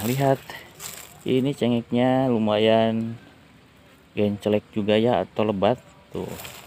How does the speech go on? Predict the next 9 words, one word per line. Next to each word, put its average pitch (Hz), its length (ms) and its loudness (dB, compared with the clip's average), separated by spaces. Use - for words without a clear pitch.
Cuman 107 240 -4
ini 110 180 -2
belum 110 300 -2
ada 107 160 0
yang 104 160 4
merahnya, 104 560 0
masih 104 560 -4
hijau 101 240 2
muda. 101 320 2